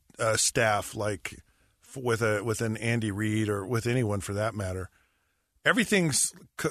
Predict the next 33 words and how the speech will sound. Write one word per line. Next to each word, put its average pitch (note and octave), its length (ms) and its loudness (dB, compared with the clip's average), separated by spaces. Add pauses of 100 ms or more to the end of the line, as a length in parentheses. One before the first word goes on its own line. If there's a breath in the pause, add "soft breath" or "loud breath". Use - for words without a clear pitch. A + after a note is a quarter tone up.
collaborative. B2 760 0 (1080)
Yeah, C3+ 140 2
you, D#3 300 0
all E3 160 6
the F#3 60 4
coaches E3 360 4
sit D#3 200 4
in, C3+ 300 2
in C#3 160 0
a B2 60 2
room B2 500 2 (580)
and B2+ 220 2
they're, B2 340 4
they're A#2+ 200 0
gonna B2 200 2
watch A#2 540 2
and A#2+ 120 0
study A#2+ 360 2
the A2+ 140 0
opponent. G#2+ 420 -2 (640)
And B2 160 0
they're B2+ 120 4
gonna C3 180 4
do C3 180 2
that B2 300 4
early C3 260 4
on, A#2+ 300 4
you A#2 100 0
know, A#2 180 0
probably A#2+ 360 0
Sunday, A#2+ 460 2
Monday A#2+ 440 0
night, A#2 400 0